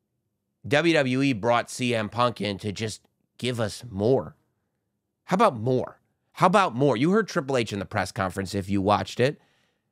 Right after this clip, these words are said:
It's not about, you know, how do we maintain? It's about how big can we actually make this? Like,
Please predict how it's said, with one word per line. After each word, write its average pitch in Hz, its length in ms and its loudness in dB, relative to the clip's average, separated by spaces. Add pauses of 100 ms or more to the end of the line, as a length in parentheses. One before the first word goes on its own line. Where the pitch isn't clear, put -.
(300)
It's 165 200 -2
not 220 180 6
about, 156 500 2 (440)
you 151 180 0
know, 107 380 0
how 143 160 2
do 143 80 2
we 131 140 0
maintain? 110 720 -4 (440)
It's - 180 -4
about 143 420 2 (120)
how 233 180 4
big 202 300 -2
can 147 160 0
we 127 220 0 (100)
actually 139 540 2
make 120 240 -2
this? - 340 -14 (920)
Like, 151 240 0